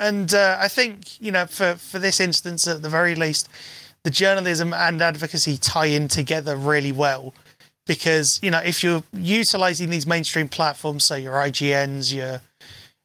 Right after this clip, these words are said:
you know, your Wireds, your Washington Posts, then you're getting that information to an audience that otherwise might be blissfully unaware, shall we say,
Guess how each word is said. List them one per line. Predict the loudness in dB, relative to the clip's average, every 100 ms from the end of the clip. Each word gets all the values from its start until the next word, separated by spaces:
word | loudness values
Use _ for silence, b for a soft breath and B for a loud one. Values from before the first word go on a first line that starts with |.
| -6
you | -4
know, |
your | -2 -2
Wireds, | 0 2 4 2 2
your | 0
Washington | 0 -2 -2 -4 -6
Posts, | -2 -2 0 0 0 0 B B -6
then | -2
you're | 0
getting | 0 2 0 0 -4
that | -2 -2
information | -4 0 0 0 -2
to | -2
an | 0
audience | 0 0 0
that | 0 2
otherwise | 2 0 2
might | 0 -2
be | 0 2 0 -2 B B B B _
blissfully | -2 2 4 2 2 2 2
unaware, | 2 2 2 2 0
shall | 0 0
we | 2
say, | 2 2